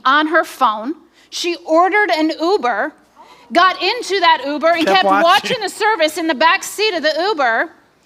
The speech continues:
Speaker 1: came over here to eleven fifty West Adams, asked somebody where the prayer hall was, went up to the prayer hall, somebody prayed for her, and she got baptized at the eleven A M
Speaker 2: Let's go.
Speaker 1: service.
Speaker 2: Come on.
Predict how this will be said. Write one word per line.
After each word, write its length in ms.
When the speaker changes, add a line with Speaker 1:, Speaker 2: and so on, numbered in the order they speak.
Speaker 1:
came 260
over 220
here 200
to 200
eleven 440
fifty 360
West 340
Adams, 400
asked 280
somebody 380
where 200
the 80
prayer 340
hall 300
was, 420
went 180
up 180
to 160
the 100
prayer 360
hall, 220
somebody 400
prayed 340
for 160
her, 240
and 100
she 140
got 240
baptized 500
at 140
the 80
eleven 320
A 20
M 60
Speaker 2:
Let's 260
go. 80
Speaker 1:
service. 560
Speaker 2:
Come 120
on. 300